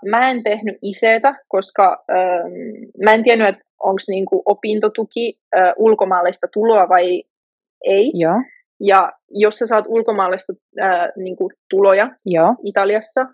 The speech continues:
Speaker 1: niin sun täytyy maksaa se maksimimäärä, eli se olisi joku viisituhatta euroa, ja mä en halunnut maksaa viisituhatta euroa vuodessa.
Speaker 2: Aivan.
Speaker 1: Niin, niin sä voit valita, että sä et tee isetä, ja sit sun täytyy maksaa tota, semmonen basic standardi summa, joka on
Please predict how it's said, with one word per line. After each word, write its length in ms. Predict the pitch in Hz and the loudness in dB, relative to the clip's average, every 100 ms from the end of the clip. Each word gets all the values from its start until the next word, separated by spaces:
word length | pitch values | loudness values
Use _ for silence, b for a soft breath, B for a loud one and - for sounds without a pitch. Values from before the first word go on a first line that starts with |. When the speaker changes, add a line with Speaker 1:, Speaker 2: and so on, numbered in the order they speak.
| _ | _
Speaker 1:
niin 120 | 190 190 | -10 -4
sun 140 | 208 | 0
täytyy 220 | 196 190 | 0 0
maksaa 320 | 196 196 - | 0 -4 -4
se 140 | 202 202 | -4 -2
maksimimäärä, 1400 | 202 208 - - 196 196 190 _ _ 208 190 190 202 202 | 0 -2 -4 -6 -4 -4 -8 _ _ -4 -2 2 2 2
eli 140 | 180 | -2
se 100 | 185 | -4
olisi 180 | 160 - | -6 -4
joku 200 | 185 190 | -6 -8
viisituhatta 680 | 196 175 185 - 208 196 - - | -10 -10 -10 -4 -2 -2 -4 0
euroa, 320 | 196 202 196 | 0 4 2
ja 80 | 190 | 2
mä 100 | - | -2
en 60 | 202 | -2
halunnut 260 | 202 196 | -2 0
maksaa 340 | 202 - 226 196 | -4 0 0 0
viisituhatta 480 | 214 - 226 _ | -6 -6 -10 _
euroa 300 | 196 220 226 | 0 2 2
vuodessa. 420 | 226 233 175 156 156 | 4 4 4 4 4
Speaker 2:
Aivan. 180 | 208 240 B B B B _ - 208 | 2 -2 B B B B _ -8 -2
Speaker 1:
Niin, 300 | 202 202 196 | 0 0 0
niin 180 | 196 - _ | -4 -6 _
sä 80 | 208 | 2
voit 180 | 214 | 4
valita, 300 | 247 269 254 | 2 2 2
että 100 | 202 | -2
sä 100 | - | -2
et 80 | 196 - - | -2 -4 -2
tee 220 | 208 202 | 0 0
isetä, 540 | - 208 226 220 247 247 | -6 -4 0 2 2 0
ja 120 | 196 | -2
sit 160 | 196 196 | -4 -6
sun 140 | 202 | -4
täytyy 280 | 190 180 185 | -2 0 0
maksaa 480 | 185 180 - - 180 - | -2 -8 -8 -4 -4 -4
tota, 440 | 180 - 170 165 - | -6 -2 -2 -2 -6
semmonen 480 | _ 185 175 175 175 | _ -10 -8 -8 -2
basic 380 | 190 185 180 - | 2 2 -2 -6
standardi 540 | - 175 180 175 180 180 - | -4 -4 0 -2 -2 -8 -4
summa, 340 | 202 202 202 | -4 -2 -2
joka 240 | 175 175 170 | -2 -2 -4
on 140 | 175 | -6